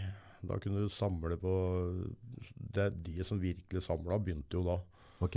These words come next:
Speaker 1: De som har de store
Speaker 2: Ekte samlere, liksom?
Speaker 1: De som har de store samlingene i dag begynte da. For det er ingenting verdt nå. Det begynte å bli mer og mer.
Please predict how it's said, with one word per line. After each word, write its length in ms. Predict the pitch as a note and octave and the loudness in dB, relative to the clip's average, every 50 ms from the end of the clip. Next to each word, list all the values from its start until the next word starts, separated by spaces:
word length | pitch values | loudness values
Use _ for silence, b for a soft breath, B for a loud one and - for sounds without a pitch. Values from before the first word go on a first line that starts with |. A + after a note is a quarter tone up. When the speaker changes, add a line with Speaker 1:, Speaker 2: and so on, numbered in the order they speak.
| F#2+ A2+ - | 6 6 8
Speaker 1:
De 120 | - F#2+ E2 | 6 4 6
som 120 | D#2+ E2+ D2 | 6 4 4
har 140 | - F2 F#2 | 4 4 2
de 60 | F2 | 0
store 320 | - - - - - B2+ | -2 -6 -6 0 4 4
Speaker 2:
Ekte 320 | F2+ E2+ F2 E2+ E2+ F#2+ F#2+ - | 4 4 2 2 6 6 8 8
samlere, 360 | G#2 F2+ E2 D#2+ D#2+ E2+ F2+ | 8 8 8 8 8 8 8
liksom? 220 | F2+ G2+ A2 A#2 G#2 G#2 | 8 8 8 8 6 6
Speaker 1:
De 100 | G2+ G#2 G2 G2+ | 4 4 4 2
som 140 | F#2+ G2+ G2+ | 2 2 2
har 200 | D2+ E2 D#2 F2+ | 2 2 2 2
de 80 | - - | 2 0
store 340 | - - F#2 F2 D#2+ D#2 F2+ | 0 -2 -2 0 0 0 0
samlingene 380 | F2 F2 E2+ E2 E2 F2 F2+ F2+ | 0 0 0 0 0 0 0 2
i 60 | F2+ | 2
dag 160 | F#2 G#2 G2 | 2 2 0
begynte 320 | E2+ E2+ D#2 C2+ - - F2 | 0 -2 -2 -2 -2 -2 0
da. 120 | E2+ E2+ F2 E2 - | 0 0 -2 -2 -4
For 120 | - - F#2+ | -2 0 2
det 80 | F2+ F2+ | 2 2
er 140 | F#2 F#2+ | 2 2
ingenting 320 | F#2 F2+ E2+ F2+ F2+ F#2 F#2+ | 0 0 0 0 2 2 2
verdt 280 | F#2 E2+ E2 - - | 2 2 0 -2 -2
nå. 120 | A#2 A2+ A2+ - B B B B B B B B B B B B B B B | -2 -2 -2 -4 B B B B B B B B B B B B B B B
Det 160 | B F#2+ F#2+ | B 0 2
begynte 320 | F#2 G#2 G#2+ - - G2+ | 4 4 4 4 4 2
å 40 | F#2+ | 2
bli 140 | G2 G2 G#2 | 4 4 4
mer 440 | G#2 G2 F#2 F#2 F#2 F#2+ F#2+ G2 G2+ G#2+ | 4 4 4 6 6 6 6 4 4 4
og 60 | G#2 | 4
mer. 340 | G2 F#2+ F#2+ G2 G2+ F#2 | 4 4 4 4 4 4